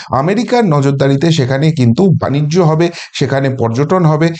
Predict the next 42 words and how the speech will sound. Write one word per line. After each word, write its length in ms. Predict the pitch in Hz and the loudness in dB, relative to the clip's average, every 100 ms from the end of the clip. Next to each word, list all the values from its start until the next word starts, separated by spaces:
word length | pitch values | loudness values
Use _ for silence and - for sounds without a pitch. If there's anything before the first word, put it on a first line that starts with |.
| - | -4
এবং 140 | 151 180 | 0 0
সেটা 220 | 180 175 | 0 0
ইসরায়েলের 540 | 160 127 127 131 131 120 | 0 0 0 0 0 0
হাতে 240 | 110 104 | 0 0
একদিন 260 | 165 127 127 | 0 2 0
তুলে 200 | 123 113 | 2 2
দেওয়া 220 | 117 120 | 2 2
হবে, 220 | 120 117 110 - - 180 | 0 0 -2 -4 -8 0
এই 140 | 247 | 2
ঘোষণা 320 | 160 147 160 160 | 2 2 2 2
করে 180 | 147 127 | 0 0
দিয়েছেন। 300 | 131 123 113 | 0 2 0
ফলে 160 | 127 120 | 0 0
বাংলাদেশের 580 | 117 151 214 233 240 254 208 | 0 0 0 0 2 2 2
এই 160 | 180 208 | 2 2
যে 120 | 202 | 2
অশান্তি, 460 | 147 190 220 - 104 - - - | 2 0 0 -2 -4 -8 -12 -2
সেই 200 | 220 247 | 0 2
অশান্তি 420 | 139 - 160 165 | 0 0 -2 0
আটকাতে 400 | 123 123 160 160 92 - _ _ | -2 -2 -2 0 -2 -6 _ _
ডোনাল্ড 320 | 135 175 214 208 | -2 0 0 0
ট্রাম্প 220 | 170 151 | 0 0
কিন্তু 180 | 156 175 | 2 2
আগামী 260 | 143 123 131 | 2 0 0
দিনে 200 | 135 165 165 | 0 -2 -2
কড়া 280 | 127 123 156 165 - _ - | -2 0 0 -2 -8 _ -4
অবস্থান 380 | 117 131 120 117 | -2 -2 -2 0
নিতে 220 | 110 113 | 0 0
পারে। 220 | 117 151 | -2 -2
ফলে 220 | 156 135 131 - - - | 0 0 -2 -6 -14 -4
বাংলাদেশে 480 | 127 170 208 214 214 | -2 -2 -2 0 0
ইউনূস 400 | 151 170 254 277 202 | 2 4 4 2 2
ভাবছে 280 | 214 208 | 0 -2
ক্ষমতা 380 | 202 160 175 185 | 0 2 2 2
বাঁচাতে 340 | 160 143 180 214 | 0 0 0 0
গিয়ে 240 | 196 202 | 2 2
এই 160 | 180 175 | 2 2
ধরনের 380 | 185 180 185 175 | 2 2 2 0
ঘটনা 300 | 139 147 151 | 0 0 0
ঘটাবো, 300 | 131 196 214 | 0 0 0
সেটা 200 | 220 147 | 0 0
কিন্তু 220 | 139 143 | 0 0